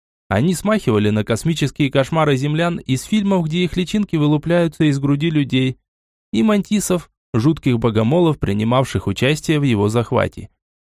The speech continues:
Сами между собой эти серьёзные страшилы старались не цепляться. Видимо, находясь под жёстким ментальным контролем,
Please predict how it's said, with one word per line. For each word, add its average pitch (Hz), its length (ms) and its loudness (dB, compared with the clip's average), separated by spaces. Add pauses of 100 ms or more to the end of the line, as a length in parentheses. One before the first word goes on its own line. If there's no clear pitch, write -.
(120)
Сами 208 280 0
между 147 320 0
собой 151 400 0
эти 120 260 -4
серьёзные 120 580 0
страшилы 147 560 0
старались 120 520 0
не 131 80 0
цепляться. 104 680 -4 (360)
Видимо, 190 400 2
находясь 185 480 -2
под 131 160 -2
жёстким 160 360 -2
ментальным 165 480 -2
контролем, 165 640 -2